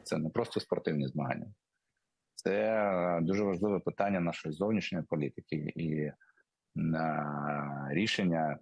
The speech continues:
брати участь, не брати участь, що ми будемо робити, як ми будемо робити, перш за все має, е, в-, е, має прийматись, виходячи з того, а що це дасть нашій країні, яка буде реакція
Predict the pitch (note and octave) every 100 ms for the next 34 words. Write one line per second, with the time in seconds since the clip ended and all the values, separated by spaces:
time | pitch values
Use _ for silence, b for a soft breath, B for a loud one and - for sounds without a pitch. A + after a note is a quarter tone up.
0 | - D2+ D#2 G2+ - F#2+ F2+ - D2 -
1 | - D#2 C#2+ G2 G#2 F2 F2 E2+ D#2+ D#2
2 | D2 - - - - G#2+ E2+ E2+ D#2 D#2
3 | D2 D2+ E2 F#2 G#2 F#2+ E2 D#2+ D#2 D2+
4 | E2+ A2 A#2 - A#2 A2+ G2 - F2 F2
5 | F2 E2+ D#2+ - B B B _ - E2
6 | D#2+ D#2 D#2+ E2+ D#2+ D#2+ E2 F#2 E2+ E2+
7 | F#2 G#2 F2 D#2+ - E2 G2 E2+ - F2
8 | - A2 G2+ F2 - - A2+ - E2+ E2+
9 | F#2 - - - - F2 E2 E2+ E2 F2
10 | G2 A#2 F#2 E2 _ _ _ _ - E2+
11 | E2 G#2 F#2 E2+ E2 G2 A2+ - F#2+ F#2
12 | F2